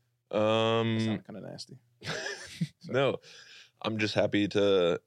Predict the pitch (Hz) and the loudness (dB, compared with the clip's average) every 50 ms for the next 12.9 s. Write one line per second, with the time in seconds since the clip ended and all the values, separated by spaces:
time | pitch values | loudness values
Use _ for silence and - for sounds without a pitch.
0 | _ _ _ _ _ _ - 98 98 101 104 101 - - 95 110 131 131 117 117 | _ _ _ _ _ _ -8 -4 -2 0 0 2 2 2 0 0 0 -2 -2 0
1 | 117 - - - 110 110 113 104 110 104 107 107 - 104 104 110 - - 101 98 | 0 0 2 0 -2 -2 -2 -2 0 2 0 0 0 -2 -4 -4 -2 0 2 2
2 | 92 92 92 92 92 98 98 92 92 - - - - 101 98 90 90 90 - - | 4 2 2 2 2 2 0 0 -2 -4 -8 -8 -2 0 0 0 0 -2 -4 -4
3 | 85 85 85 92 92 98 107 113 117 - - - 104 95 - 92 98 98 95 95 | -4 0 2 2 2 2 2 0 -4 -6 -6 -6 -4 -4 -4 -4 -4 -4 -4 -4
4 | - - 107 95 - - _ _ - 80 90 - 107 98 - - 98 101 98 - | -2 0 -2 -2 -2 -6 _ _ -14 -12 -8 -4 -4 -4 0 0 -2 -2 -2 -4
5 | 104 - 107 104 107 107 117 - - 104 101 - 113 110 107 - 113 110 110 - | -2 0 2 2 2 0 -2 -4 -6 -6 -4 -4 -4 -4 -2 -2 -2 -2 -2 -2
6 | 120 117 120 117 117 104 98 92 90 85 95 104 - 104 104 98 92 - - - | -2 -2 -2 -2 0 0 0 0 0 0 -2 -6 -6 -6 -8 -8 -8 -10 -14 -18
7 | - - - - _ _ _ _ - - _ - - 117 120 123 117 104 101 104 | -20 -20 -20 -20 _ _ _ _ -20 -20 _ -4 -2 0 2 2 2 2 2 2
8 | 104 107 104 110 110 107 107 107 120 123 117 107 107 117 120 - _ _ _ _ | 2 2 2 4 4 2 2 0 0 0 0 -2 -2 -4 -10 -16 _ _ _ _
9 | - 101 101 107 107 110 113 101 - _ _ _ _ _ _ _ - 107 107 110 | -6 -2 0 0 2 0 0 -2 -6 _ _ _ _ _ _ _ 0 0 0 2
10 | 110 107 - 117 107 - - 117 110 104 92 87 87 101 104 101 95 98 98 - | 0 -2 -2 -2 -4 -4 -4 -4 -2 0 0 0 0 0 0 0 2 0 0 0
11 | - 101 98 98 98 95 101 95 - - - 107 107 101 - - 98 98 - - | -2 -2 0 0 0 0 -2 -2 -2 -4 -2 0 0 0 0 0 -2 -2 -2 -4
12 | - 98 - 98 101 98 - - - - - - 120 117 113 113 101 107 | -8 -6 -4 -2 0 0 0 -2 -2 -2 0 0 0 2 2 2 4 4